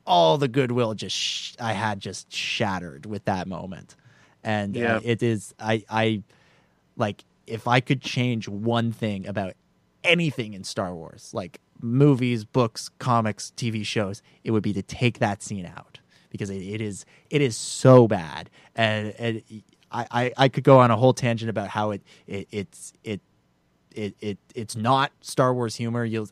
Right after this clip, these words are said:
Speaker 1: I'll, I've seen people try to make the case that it's no different than, uh, Han Solo saying, "Boring conversation anyways." It's completely different. Uh, and it, it, it takes Hux, who was a scary bad guy, and turns him into a joke,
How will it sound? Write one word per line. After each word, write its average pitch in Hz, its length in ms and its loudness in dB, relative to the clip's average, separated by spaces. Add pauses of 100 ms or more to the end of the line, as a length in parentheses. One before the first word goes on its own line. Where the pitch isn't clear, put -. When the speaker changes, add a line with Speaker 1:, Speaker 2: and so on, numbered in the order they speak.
Speaker 1:
I'll, 107 260 -2
I've 113 140 -4
seen 117 160 -6
people 110 200 -4
try 110 140 -2
to 104 60 -2
make 101 160 -6
the 107 80 -8
case 104 240 -6
that 101 120 -6
it's 98 140 -8
no 104 120 -2
different 101 360 -6
than, 101 300 -6 (400)
uh, 107 280 0
Han 107 240 -4
Solo 104 260 -2
saying, 101 240 -6
"Boring 110 280 2
conversation 104 540 -6
anyways." 101 300 -6
It's - 120 -14
completely 120 640 2
different. 90 460 -6 (440)
Uh, 107 420 4
and 107 400 -4 (140)
it, 104 140 -10 (440)
it, 113 240 -12
it 107 200 -8 (1200)
takes 131 320 -2
Hux, 120 320 0
who 117 60 -4
was 101 120 -4
a 87 60 -10
scary 117 320 2
bad 110 260 0
guy, 107 180 -2
and 98 140 -8
turns 120 220 -2
him 110 80 -2
into - 180 -6
a 104 40 -8
joke, 170 340 0